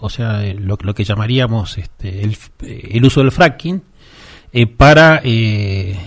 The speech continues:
desarrollar lo que eran los hidrocarburos de esquisto, que es el hidrocarburo que está,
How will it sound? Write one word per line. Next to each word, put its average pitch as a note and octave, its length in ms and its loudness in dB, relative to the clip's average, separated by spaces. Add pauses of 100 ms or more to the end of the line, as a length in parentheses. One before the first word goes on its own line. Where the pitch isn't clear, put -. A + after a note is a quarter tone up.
(120)
desarrollar C3 680 4
lo C3 160 0
que B2+ 80 -6
eran C3 140 0
los A#2 160 -2
hidrocarburos A#2 560 2
de A2 60 4
esquisto, - 500 -2
que A2+ 80 -6
es - 100 -10
el A2+ 100 -4
hidrocarburo C3+ 580 2
que B2 80 -2
está, C3 340 -4